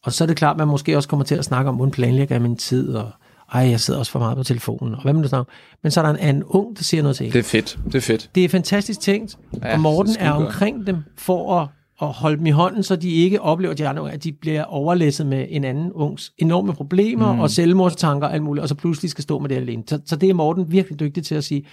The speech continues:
Speaker 2: Mm.
Speaker 1: "Det skal vi have videre, det her problem," til en eller anden. Øh, og det siger jeg til dem, der er bekymrede over sådan noget her. Så vil jeg sige, det sker bare meget, meget sjældent,
Speaker 2: Mm.
Speaker 1: at, at de unge går over grænsen. Altså dem, der kommer og får mentoring. Øhm, så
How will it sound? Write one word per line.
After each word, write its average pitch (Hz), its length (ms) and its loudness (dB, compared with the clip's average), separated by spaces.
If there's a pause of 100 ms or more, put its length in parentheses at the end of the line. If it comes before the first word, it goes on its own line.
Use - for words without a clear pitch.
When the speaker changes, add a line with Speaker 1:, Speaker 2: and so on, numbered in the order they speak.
Speaker 2:
Mm. 131 140 -2
Speaker 1:
"Det 185 100 4
skal 160 140 2
vi 160 60 4
have 135 160 4
videre, 147 240 4
det 160 100 0
her 143 80 2
problem," 135 340 -6
til - 180 -10
en - 100 -10
eller 104 40 -8
anden. - 1160 -6
Øh, 127 60 -8
og 135 80 -4
det 143 100 2
siger 165 160 4
jeg 160 60 2
til 139 100 0
dem, 143 120 4
der 143 80 4
er 135 40 -2
bekymrede 143 380 0
over 120 140 -4
sådan 127 160 -4
noget 123 180 -6
her. 127 60 -12
Så 139 120 -4
vil 135 40 0
jeg 127 60 -2
sige, 123 140 -6 (140)
det 151 120 2
sker - 260 0
bare 123 200 2
meget, 113 180 2
meget 131 160 0
sjældent, 196 340 -2 (140)
Speaker 2:
Mm. - 60 -20 (300)
Speaker 1:
at, - 360 0
at 135 300 -2
de - 180 0
unge 143 260 4
går 156 200 -2
over 143 200 -4
grænsen. 147 360 -6 (580)
Altså 131 160 0
dem, 135 200 2
der 151 80 4
kommer 147 320 0
og 151 180 -2
får 139 120 -2
mentoring. 127 460 -2 (440)
Øhm, 123 360 4 (520)
så 151 300 2